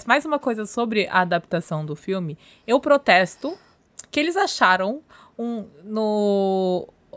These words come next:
o Valhalla, no anime, eles têm o lugar que eles ficam lá, o Q G deles, como é que chama? Onde? <laughs> Q G da gangue. É um game center, que é,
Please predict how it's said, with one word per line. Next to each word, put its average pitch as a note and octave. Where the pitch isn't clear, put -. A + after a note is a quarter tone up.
o G3+
Valhalla, G3+
no G3
anime, F#3+
eles F#3+
têm G#3
o G3+
lugar A3
que B3+
eles A3
ficam A#3+
lá, F3
o E3+
Q G3+
G F3+
deles, G3
como F3+
é F3+
que F3
chama? D3+
Onde? C#3+
<laughs> -
Q -
G F#3
da E3
gangue. E3+
É G3+
um G#3+
game G#3
center, G#3+
que -
é, D#3